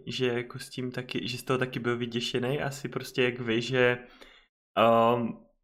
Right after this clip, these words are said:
mm, už jako se skoro dokopal, že jo, k tomu prostě jít s tím k nějakému urologovi nebo někomu takovému.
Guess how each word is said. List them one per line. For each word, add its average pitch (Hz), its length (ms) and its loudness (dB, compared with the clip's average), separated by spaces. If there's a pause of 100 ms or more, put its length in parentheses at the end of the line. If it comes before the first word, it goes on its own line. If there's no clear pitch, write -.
(180)
mm, 135 640 4
už 139 140 2
jako 165 220 4
se 165 120 -2
skoro 156 300 4
dokopal, 143 480 4
že 143 140 2
jo, 143 80 6
k 139 100 -10
tomu 139 240 2
prostě 135 360 -2
jít 131 140 0
s - 100 -8
tím 139 220 -4
k 139 80 -8
nějakému 135 500 0
urologovi 127 680 2
nebo 127 220 0
někomu 123 300 0
takovému. 131 600 0